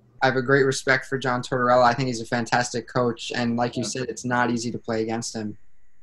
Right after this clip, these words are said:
Speaker 1: He knows what he's doing, especially in playoff games. He's, he's been there quite, quite often, whether with the Rangers or with the Lightning or now with the Jackets. Uh, yeah, it'll be interesting. Uh,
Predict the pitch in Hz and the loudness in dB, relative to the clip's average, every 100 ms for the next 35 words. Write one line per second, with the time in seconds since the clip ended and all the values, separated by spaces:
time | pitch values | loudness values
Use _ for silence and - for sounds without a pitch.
0 | - - 127 131 123 123 127 113 131 123 | -8 -2 2 2 0 -2 -4 2 4 4
1 | 120 - 147 143 131 117 113 135 139 - | 2 2 2 2 -2 0 2 4 4 2
2 | - 117 131 - - - - _ 123 110 | -4 0 2 2 -6 -14 -16 _ -6 -2
3 | - 127 127 127 123 113 - - - - | 0 2 4 6 4 2 -10 -20 -20 -20
4 | - - 131 127 - - - - - 143 | -16 4 6 6 2 -10 -20 -20 2 6
5 | 139 139 - 117 101 101 - - - - | 8 8 6 0 -4 -8 -16 -20 -20 -2
6 | 131 123 123 113 120 123 123 123 117 120 | 4 6 6 4 4 4 4 2 2 2
7 | 113 120 120 120 120 113 110 - 120 117 | 2 4 4 4 2 0 -4 -6 0 2
8 | 107 127 120 117 - 110 123 135 113 101 | 2 6 6 6 2 4 6 6 4 -2
9 | - - - - - - - - 135 131 | -8 -12 -20 -20 -20 -20 -10 4 8 10
10 | 160 151 151 160 151 139 120 107 107 120 | 10 10 10 8 6 0 2 0 2 4
11 | 113 113 | 4 4